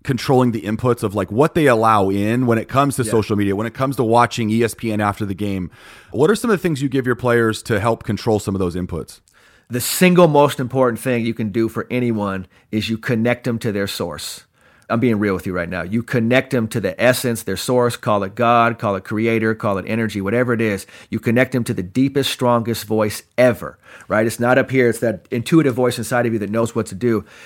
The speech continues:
Speaker 2: 'Cause if you can connect them to that, they stop looking for validation outside.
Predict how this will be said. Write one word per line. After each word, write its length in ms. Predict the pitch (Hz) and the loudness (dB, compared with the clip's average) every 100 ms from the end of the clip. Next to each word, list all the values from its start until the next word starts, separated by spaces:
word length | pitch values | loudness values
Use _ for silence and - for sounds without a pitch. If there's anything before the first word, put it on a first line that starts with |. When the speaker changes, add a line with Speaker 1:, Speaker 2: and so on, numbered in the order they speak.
| - - | -8 0
Speaker 2:
'Cause 160 | 139 | 2
if 100 | 127 | 4
you 80 | 170 | 4
can 160 | 202 175 | 4 6
connect 320 | 170 156 156 | 6 6 4
them 120 | 131 | 0
to 120 | 135 | 2
that, 240 | 127 123 - | 4 4 2
they 60 | |
stop 320 | 110 135 127 | 2 2 4
looking 200 | 123 120 | 2 -2
for 140 | 107 104 | -4 0
validation 580 | 110 107 98 104 104 95 | 0 0 0 -2 -2 -4
outside. 480 | 95 - 87 82 | -4 -4 -4 -6